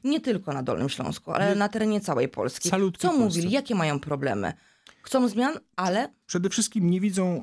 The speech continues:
Speaker 2: y, są troszeczkę zakładnikami czy też niewolnikami takiego bezalternatywnego systemu, w którym nie widać innych możliwości. Czyli głosujemy trochę przez, jak to się często mówi,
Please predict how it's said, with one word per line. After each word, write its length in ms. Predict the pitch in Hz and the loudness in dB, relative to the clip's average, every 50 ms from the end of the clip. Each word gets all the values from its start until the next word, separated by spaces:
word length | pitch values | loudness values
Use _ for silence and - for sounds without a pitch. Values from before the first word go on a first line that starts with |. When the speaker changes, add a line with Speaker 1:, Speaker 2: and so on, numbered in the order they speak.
| - 127 135 135 139 139 139 139 139 139 139 - - 131 127 139 147 139 - | -4 -2 0 0 2 2 2 2 2 0 0 -2 -4 -6 -6 -6 -6 -6 -4
Speaker 2:
y, 40 | |
są 160 | - - 208 214 | -2 0 0 0
troszeczkę 380 | 220 202 - 190 - - 180 | 0 -2 -4 -4 -4 -4 -4
zakładnikami 640 | 160 170 156 - 160 147 151 147 - 185 180 175 165 | -4 -2 -2 -2 -2 -2 -2 -2 0 0 0 0 0
czy 80 | 165 | 0
też 120 | 147 131 - | -2 -2 -2
niewolnikami 640 | 151 147 143 143 139 139 127 123 - 156 151 147 131 | -2 0 0 0 2 2 0 0 -2 -2 -2 0 -2
takiego 280 | 151 135 - 139 131 | -2 -4 -4 -2 0
bezalternatywnego 880 | 131 139 131 143 135 123 123 127 127 131 123 - 131 120 131 131 117 120 | 2 2 2 2 2 0 0 -2 -2 -2 -2 -2 -4 -4 -4 -2 -2 -2
systemu, 420 | 117 - 123 - - 135 135 135 120 | -2 -2 -2 -4 -2 -2 -2 -2 -2
w 40 | - | -4
którym 280 | - - 127 117 120 | -6 -6 -2 0 2
nie 120 | 127 127 135 | 2 2 0
widać 300 | 156 147 143 135 127 - | 0 0 0 0 -2 -2
innych 420 | - 147 147 143 139 135 117 - | -4 -2 0 2 2 0 0 0
możliwości. 580 | 127 117 113 123 120 117 117 107 - - - - | -2 -2 0 -2 -2 -2 -2 -4 -6 -8 -16 -16
Czyli 240 | - - 131 139 | -12 -8 -6 -4
głosujemy 500 | 143 160 165 - - 202 196 202 196 175 | -2 -2 -2 -2 0 -2 0 0 0 0
trochę 320 | 165 - 165 170 - - 156 | 0 -2 -2 -2 -2 -4 -6
przez, 300 | - - 160 143 - - - - _ _ - | -4 -2 -2 -2 -2 -4 -6 -12 _ _ -16
jak 140 | 131 - | -14 -10
to 60 | - 123 | -10 -8
się 160 | - 131 123 | -8 -6 -4
często 300 | - 165 147 - - 123 | -2 -2 -2 -2 -2 -2
mówi, 320 | 135 147 147 143 139 131 | -2 -2 -2 -2 -4 -6